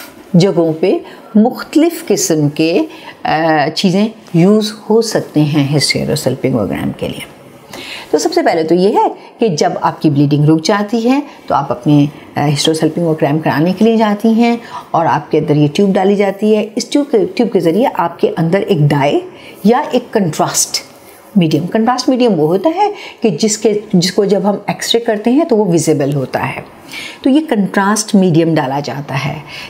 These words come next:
जब ये contrast medium जो है आपकी, अ, tubes के थ-, ज़रिए बाहर निकल के आपके pelvis के अंदर गिर जाता है,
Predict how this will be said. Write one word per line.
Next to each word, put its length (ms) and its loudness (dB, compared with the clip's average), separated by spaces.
जब 120 2
ये 60 4
contrast 500 0
medium 340 2
जो 80 0
है 180 0
आपकी, 640 0
अ, 60 2
tubes 480 0
के 140 0
थ-, 260 -2
ज़रिए 360 2
बाहर 340 0
निकल 300 0
के 220 -2
आपके 720 0
pelvis 360 0
के 100 -2
अंदर 180 0
गिर 200 0
जाता 360 -6
है, 240 -8